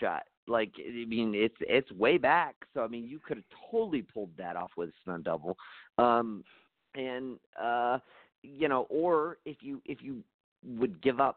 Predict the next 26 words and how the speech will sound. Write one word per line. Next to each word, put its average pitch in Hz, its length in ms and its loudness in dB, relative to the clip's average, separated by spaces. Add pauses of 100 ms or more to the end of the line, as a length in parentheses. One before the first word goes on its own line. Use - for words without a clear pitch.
the 120 120 2
wide 120 340 0
shot 117 220 -2
angle, 113 340 -4
you, 120 220 -10 (160)
you 120 240 -8
could 143 160 2
have, 123 120 -2 (540)
um, 123 440 2 (320)
had, 135 320 -6 (120)
had 135 220 -6
it 131 240 -10
done 143 240 2
with 135 100 -2
more 135 220 0
close-ups 143 640 0 (140)
and 127 200 -10 (100)
just 151 200 -6
had, 151 360 2
had 151 220 -2
a 143 80 -6 (120)
scene 160 460 -2 (380)
where, 131 520 2 (120)
um, 110 520 0 (360)
you 147 100 2
know, 123 320 2